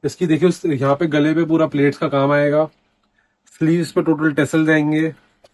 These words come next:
आगे पीछे पूरा work। इसकी भी ये black and white super hit मेरी कॉन्सेप्ट्स है, ये concept से आपको पूरे market में कहीं नहीं मिलने के। आप ये designing नेक्स्ट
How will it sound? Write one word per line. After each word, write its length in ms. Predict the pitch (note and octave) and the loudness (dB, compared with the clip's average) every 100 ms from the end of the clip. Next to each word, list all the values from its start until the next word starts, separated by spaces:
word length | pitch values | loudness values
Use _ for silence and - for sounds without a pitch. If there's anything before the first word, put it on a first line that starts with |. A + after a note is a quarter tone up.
| _ _ _ _ _ _ | _ _ _ _ _ _
आगे 260 | A#2+ C#3+ D3+ | -2 0 2
पीछे 240 | D#3 D#3 | 0 -2
पूरा 240 | C#3 D3+ D#3 | -2 2 2
work। 280 | C3+ C#3+ D3+ | 2 -2 -2
इसकी 260 | C#3+ - | -6 -2
भी 140 | D#3+ D#3+ | 0 2
ये 80 | D#3+ | 0
black 280 | D3 C3+ D#3+ | 0 -2 0
and 120 | D#3+ | 0
white 220 | D#3+ C3+ | 0 -4
super 400 | - F3+ - G#3 | -4 -4 2 2
hit 100 | F#3 | 2
मेरी 180 | F3 F3 | 2 2
कॉन्सेप्ट्स 420 | D#3+ C#3+ C#3 - | 2 0 -4 -4
है, 120 | D3 - _ _ _ | -10 -12 _ _ _
ये 80 | E3+ | 2
concept 380 | F3 E3+ F#3+ F3 | 4 2 2 0
से 100 | F#3 | 0
आपको 200 | E3+ E3+ | -2 0
पूरे 160 | E3+ E3+ | 0 0
market 320 | C#3 C3+ E3+ | -2 -2 -2
में 140 | E3+ | -2
कहीं 120 | D#3 D3+ | -2 -4
नहीं 100 | C#3+ | -2
मिलने 260 | C3 B2+ | -4 -4
के। 140 | B2 C#3 - - _ _ _ | -6 -12 -16 -20 _ _ _
आप 180 | B2+ C3 | -6 -4
ये 60 | |
designing 340 | C#3 C3 B2+ C3 _ _ _ _ _ _ _ _ _ _ _ _ _ - _ _ _ _ _ _ _ _ _ _ _ _ _ _ _ _ _ _ _ - | -4 -4 -6 -8 _ _ _ _ _ _ _ _ _ _ _ _ _ -20 _ _ _ _ _ _ _ _ _ _ _ _ _ _ _ _ _ _ _ -10
नेक्स्ट 360 | B2+ D3+ E3 | 2 2 2